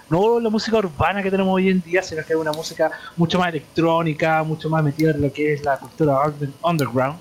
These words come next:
en Japón y todo ese tipo de cosas, que le gusta mucho a la gente que le gusta el anime, cosa que a mí no, jamás. Yo, a mí me gustan los juegos y cosas, son bacanes, ¿cachai?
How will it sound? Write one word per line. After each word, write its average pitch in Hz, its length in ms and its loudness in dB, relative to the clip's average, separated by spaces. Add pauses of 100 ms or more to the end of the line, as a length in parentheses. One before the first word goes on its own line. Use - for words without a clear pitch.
(100)
en 123 160 -2
Japón 120 500 0
y 123 60 0
todo 123 140 -6
ese 147 140 -8
tipo - 180 -14
de - 60 -14
cosas, - 320 -8 (300)
que 139 100 0
le 127 60 0
gusta 120 200 -6
mucho 127 180 -16
a 123 40 -18
la 113 60 -20
gente 131 240 -8
que 120 60 -2
le 123 60 -2
gusta 127 180 -6
el 127 100 2
anime, 120 380 2
cosa - 200 -6
que - 80 -12
a 104 40 -8
mí 110 120 -4
no, 104 80 -8 (220)
jamás. 101 300 -4 (420)
Yo, 107 60 -2 (420)
a 110 40 0
mí 120 60 4
me 123 60 2
gustan 101 180 -2
los 87 100 -8
juegos 110 400 -2
y - 40 -18
cosas, - 340 -10
son 120 160 -6
bacanes, 107 380 -2 (340)
¿cachai? 151 380 -2